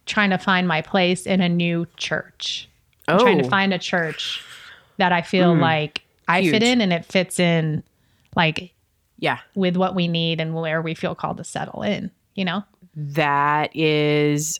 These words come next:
Speaker 2: I would say, if I was gonna make a percentage, like, make it up, I would, I would say, I, I would assume eighty to ninety percent of people feel that they don't belong to a church home.
Speaker 1: <laughs> Just laughing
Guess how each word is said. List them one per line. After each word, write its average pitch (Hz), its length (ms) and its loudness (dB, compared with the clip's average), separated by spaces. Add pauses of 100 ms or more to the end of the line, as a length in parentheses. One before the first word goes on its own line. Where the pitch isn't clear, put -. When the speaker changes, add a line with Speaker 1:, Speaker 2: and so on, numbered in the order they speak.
Speaker 2:
I 165 220 2
would 180 240 2
say, 151 500 0
if 156 180 -6
I 160 160 0
was 170 160 0
gonna 165 180 2
make 147 500 2
a 143 40 0
percentage, - 760 -8
like, 139 360 -2
make 160 300 2
it 147 80 2
up, - 280 -4 (880)
I 156 140 0
would, 160 180 -2 (100)
I 160 140 0
would 151 160 0
say, 135 640 0 (540)
I, 165 180 2 (160)
I 104 140 0
would 170 140 2
assume 151 420 0
eighty 160 300 2
to 151 80 0
ninety 139 340 0
percent 143 420 -2
of 143 120 -8
people 147 320 -2
feel 131 520 -2 (140)
that 143 160 -4
they 143 80 2
don't 147 240 0
belong 131 440 0
to 131 120 0
a 123 60 -2
church - 600 -6 (220)
home. 123 540 -2 (100)
Speaker 1:
<laughs> - 120 -20
Just - 220 -18
laughing 254 520 -12